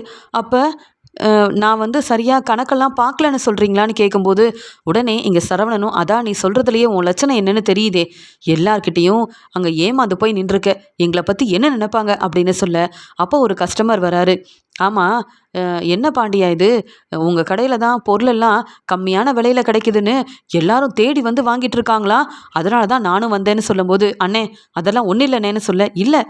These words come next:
உங்க மருமக தானே கணக்கெல்லாம் பார்த்து சொல்லியிருக்கிறாங்க. நிறைய பேர் வந்து இன்னைக்கு பொருள் வாங்க காரணமே, அ, உங்க மருமக தங்கமயில் தான்" அப்படின்னு சொல்லும்போது, ரொம்ப கோவமா இங்க சரவணனும் பாண்டியனும் தங்கமயிலை பார்க்க,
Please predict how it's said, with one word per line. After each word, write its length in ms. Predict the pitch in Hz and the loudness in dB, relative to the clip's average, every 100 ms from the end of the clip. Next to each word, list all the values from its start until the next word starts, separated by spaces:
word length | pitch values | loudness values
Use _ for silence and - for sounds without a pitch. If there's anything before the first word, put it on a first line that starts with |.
| - - _ _ _ _ _ | -8 -20 _ _ _ _ _
உங்க 320 | 190 185 180 | -2 0 0
மருமக 380 | 165 185 294 330 | 0 -2 -2 -2
தானே 200 | 254 254 | 0 0
கணக்கெல்லாம் 500 | 269 220 233 269 262 | 0 -2 -2 -2 0
பார்த்து 220 | 240 226 | -2 -2
சொல்லியிருக்கிறாங்க. 640 | 247 220 226 220 214 185 185 240 233 - _ | -2 2 2 2 0 0 0 0 -2 -12 _
நிறைய 400 | 170 160 185 269 | -4 -2 0 0
பேர் 180 | 214 233 | 0 0
வந்து 200 | 233 208 | 0 0
இன்னைக்கு 420 | 226 202 185 202 247 | -2 -2 0 0 0
பொருள் 220 | 196 262 | 0 0
வாங்க 260 | 254 226 202 | 0 -2 -2
காரணமே, 580 | 190 196 247 226 175 202 247 - _ 190 | 0 0 0 -2 -2 -2 -4 -12 _ -6
அ, 180 | 190 | -4
உங்க 220 | 180 190 175 | 0 0 0
மருமக 420 | 175 254 269 240 | -2 0 0 0
தங்கமயில் 520 | 247 185 269 269 226 | -2 -2 -2 -2 -2
தான்" 200 | 220 233 - - | 0 -2 -6 -6
அப்படின்னு 300 | 214 - 226 | -4 -2 -2
சொல்லும்போது, 640 | 226 190 214 202 185 190 | -2 0 2 2 2 2
ரொம்ப 320 | 165 165 233 240 | 0 -2 -2 0
கோவமா 420 | 185 202 196 170 220 - - _ | 0 0 0 0 -2 -6 -20 _
இங்க 220 | 185 175 | -4 -2
சரவணனும் 600 | 170 180 226 254 196 190 214 | -2 -2 -2 -4 -4 -4 -2
பாண்டியனும் 500 | 170 180 226 196 202 | -2 0 0 0 0
தங்கமயிலை 480 | 185 175 226 214 185 | -2 -4 -2 -2 -2
பார்க்க, 480 | 170 165 214 214 | -2 -2 0 0